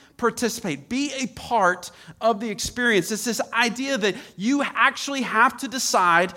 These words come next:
to go with and do it. A few weeks ago, I was, uh, hanging out with my wife. We were driving down to Charleston to go see Hamilton, and I get a phone call, and we're in my car. We're on this date, and so, like, it's just,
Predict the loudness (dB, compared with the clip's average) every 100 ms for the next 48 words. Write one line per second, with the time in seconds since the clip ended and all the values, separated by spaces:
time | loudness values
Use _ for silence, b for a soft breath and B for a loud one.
0 | B B -8 -6 -4 0 2 2 0 -4
1 | -4 -4 -6 -12 -20 b b -6 -4 -2
2 | -6 -8 B B B B B -8 -2 -2
3 | -2 0 4 4 4 2 -6 B B B
4 | -2 0 0 -2 -8 -4 -2 0 4 6
5 | 4 2 0 4 4 4 0 -4 -2 2
6 | 2 4 2 0 0 2 0 -4 -6 -2
7 | 0 -2 -4 -6 -4 -6 -6 -8 -8 -6
8 | -6 -6 -6 -6 -4 -4 -4 -6 -2 -2
9 | -2 0 2 2 -2 -8 B B -2 0
10 | 2 0 2 2 4 2 -2 -4 -4 -6
11 | -6 -8 -8 -6 -6 -8 -10 -10 -10